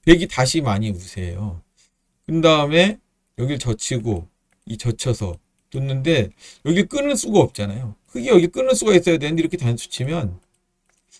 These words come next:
그냥 연단수로 다 죽습니다. 아무것도 안 되니까 끊을 수가 없는 거예요. 연결이 되어 있는 거죠. 그래서 이렇게 돼서는 이제 안 되고 그래서 이제 여길 두고 흑이 이제 이렇게 나왔잖아요.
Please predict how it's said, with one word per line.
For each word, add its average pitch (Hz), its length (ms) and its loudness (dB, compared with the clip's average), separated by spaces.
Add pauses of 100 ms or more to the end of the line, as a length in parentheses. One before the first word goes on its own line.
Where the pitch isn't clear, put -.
(280)
그냥 202 240 0
연단수로 233 580 4
다 - 200 -10
죽습니다. 180 680 -10
아무것도 180 420 -4
안 117 80 -2
되니까 120 280 -4
끊을 220 560 -2
수가 220 240 -4
없는 131 160 -2
거예요. 120 160 0
연결이 208 320 4
되어 135 180 -2
있는 113 180 -4
거죠. 90 320 -10 (460)
그래서 180 140 2
이렇게 233 280 0
돼서는 214 600 4
이제 160 120 4
안 117 220 2
되고 117 560 2 (720)
그래서 175 220 2
이제 165 460 6 (1000)
여길 127 260 -2
두고 151 580 0 (1000)
흑이 131 380 -2
이제 107 400 0 (320)
이렇게 120 280 -4
나왔잖아요. 107 920 -2